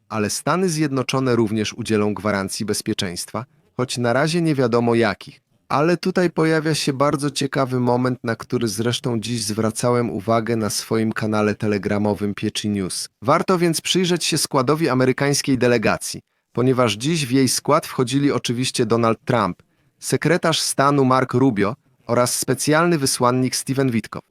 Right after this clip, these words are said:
Następnie przewodniczący Połączonego Komitetu, szef sztabów Dan Kine, szefowa kancelarii Białego Domu Susie Wiles –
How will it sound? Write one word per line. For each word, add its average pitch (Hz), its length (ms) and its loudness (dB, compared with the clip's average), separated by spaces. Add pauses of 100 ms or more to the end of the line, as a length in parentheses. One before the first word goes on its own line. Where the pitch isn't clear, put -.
(140)
Następnie 170 560 0
przewodniczący 147 800 0
Połączonego 147 580 2
Komitetu, 131 560 0 (260)
szef - 360 0
sztabów 135 440 0
Dan 123 200 2
Kine, 107 380 0 (300)
szefowa 175 520 0
kancelarii 123 680 2
Białego 127 360 2
Domu 120 260 2
Susie 113 360 0
Wiles – 101 520 0